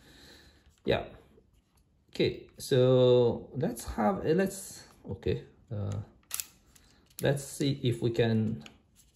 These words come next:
let's connect this to the main device now and have a feel. This is the first time I'm actually holding an oled device myself.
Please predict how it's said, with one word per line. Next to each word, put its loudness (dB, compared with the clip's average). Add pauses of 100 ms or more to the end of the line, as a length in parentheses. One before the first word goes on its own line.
(800)
let's -2
connect 2
this 2
to -4
the 4
main 4
device 0
now -2
and -4
have -2
a -2
feel. 0 (1400)
This 0
is 2
the -2
first 6
time 4
I'm 4
actually 0
holding 4
an 0
oled 0
device -2
myself. -2